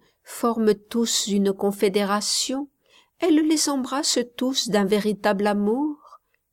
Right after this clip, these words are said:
Elle leur donne et elle attend d'eux une aide prompte et forte dans les périls mutuels et les angoisses de la guerre commune. Armer la main de l'homme pour l'offense,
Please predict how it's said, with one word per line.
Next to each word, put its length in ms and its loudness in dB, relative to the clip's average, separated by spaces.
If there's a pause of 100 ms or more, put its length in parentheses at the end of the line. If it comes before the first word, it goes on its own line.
Elle 360 0
leur 200 -2
donne 640 -2
et 160 4
elle 180 4
attend 400 2
d'eux 420 2
une 240 -2
aide 300 0
prompte 580 -4
et 80 2
forte 560 -8 (380)
dans 160 -4
les 160 -2
périls 500 -2
mutuels 920 0 (260)
et 120 0
les 260 2
angoisses 680 0
de 180 -2
la 140 0
guerre 520 -4
commune. 880 -4 (1400)
Armer 580 -4
la 180 -2
main 340 -2
de 160 -2
l'homme 540 -2
pour 260 -2
l'offense, 880 -4